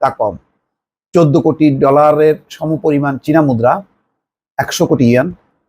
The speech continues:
পাওয়া গেছে অনুদান হিসেবে বলা হচ্ছে। এতে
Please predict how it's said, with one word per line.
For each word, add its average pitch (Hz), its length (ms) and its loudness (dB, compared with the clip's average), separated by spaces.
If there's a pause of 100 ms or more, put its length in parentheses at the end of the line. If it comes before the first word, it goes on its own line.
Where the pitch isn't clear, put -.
(600)
পাওয়া 127 180 2
গেছে 165 340 -2 (520)
অনুদান 156 320 4
হিসেবে 143 360 -2 (100)
বলা 120 160 0
হচ্ছে। 208 260 -6 (380)
এতে 180 300 2